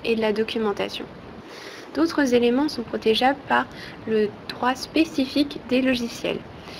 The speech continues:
Il s'agira du code source, du code objet et, euh, du matériel préparatoire. D'autres éléments,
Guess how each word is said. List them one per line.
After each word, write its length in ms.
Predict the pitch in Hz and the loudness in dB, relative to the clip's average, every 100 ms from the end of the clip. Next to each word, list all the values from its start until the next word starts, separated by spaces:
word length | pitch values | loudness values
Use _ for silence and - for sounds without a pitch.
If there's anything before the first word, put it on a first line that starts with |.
| - | -14
Il 40 | - | -4
s'agira 480 | 226 214 214 208 196 | 0 4 4 2 0
du 200 | 220 269 | 0 2
code 220 | 262 - | 2 2
source, 460 | - 254 285 - - | -2 0 -2 -6 -8
du 120 | 233 | -4
code 260 | 262 254 214 | 0 2 2
objet 380 | 202 196 - 269 - - - - - | 2 4 4 2 -2 -14 -16 -16 -8
et, 240 | - 226 220 | 0 2 2
euh, 60 | |
du 120 | 208 220 | 4 4
matériel 460 | 208 214 214 240 | 4 4 4 4
préparatoire. 720 | 247 247 233 214 202 196 - - - - - - - - - | 2 0 2 0 -2 -4 -8 -10 -16 -16 -16 -16 -16 -16 -8
D'autres 420 | - 320 - 294 247 | 4 4 8 6 8
éléments, 440 | 214 202 214 311 | 8 8 6 2